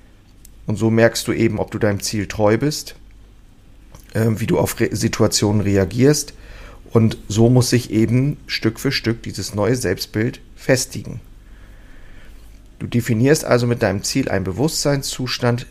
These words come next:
der wie alle Bewusstseinszustände bestimmte Reaktionen aufs Leben beinhalten muss.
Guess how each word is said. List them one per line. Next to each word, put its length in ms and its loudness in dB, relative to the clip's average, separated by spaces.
der 180 0
wie 180 -10
alle 240 4
Bewusstseinszustände 1160 -2
bestimmte 580 -2
Reaktionen 680 0
aufs 240 -8
Leben 320 -2
beinhalten 520 -4
muss. 360 -8